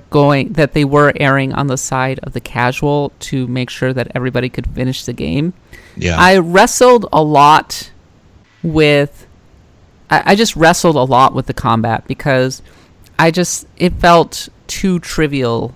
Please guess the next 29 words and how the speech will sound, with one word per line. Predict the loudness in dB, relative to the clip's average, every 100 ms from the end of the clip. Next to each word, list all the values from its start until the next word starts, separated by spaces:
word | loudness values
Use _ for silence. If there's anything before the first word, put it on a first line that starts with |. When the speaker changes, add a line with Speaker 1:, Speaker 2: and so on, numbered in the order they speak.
| -14 -6
Speaker 1:
uh, | -4 2
Speaker 2:
Well, | 2 4
Speaker 1:
to |
Speaker 2:
and | 2 0
Speaker 1:
me | -2
in | -4
a | -4
lot | -2 -4
of | -4
respects. | -8 -8 -10 -10 -16 -20 -20 -4
Speaker 2:
And | 0
I | 4
will | 6 6
say, | 4 2 2 2 -2
um, | -2 -2 -2 -4 -8 _ _ _ _
you | -4 -2
know, | 0
despite | 0 0 2 0 0 -4
liking | -2 0 0
the | -2
combat | 0 0 0
more | -2 -4
than | -2
you, | 0 0 -2
it | -2 0
certainly | 2 4 4
has | 4 2
some | 0 0
issues. | -2 -2 -2 -2